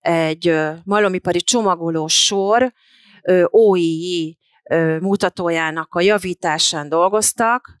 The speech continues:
egy mesterséges intelligencia alapú adatmenedzsment megoldással.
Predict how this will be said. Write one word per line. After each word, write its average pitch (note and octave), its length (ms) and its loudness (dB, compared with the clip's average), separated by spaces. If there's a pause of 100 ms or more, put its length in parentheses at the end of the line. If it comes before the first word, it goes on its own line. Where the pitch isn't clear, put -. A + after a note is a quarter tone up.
(400)
egy E3 560 -2
mesterséges F#3+ 580 -2
intelligencia E3+ 840 -2
alapú E3+ 440 -2 (220)
adatmenedzsment D#3 840 -4
megoldással. D3 920 -4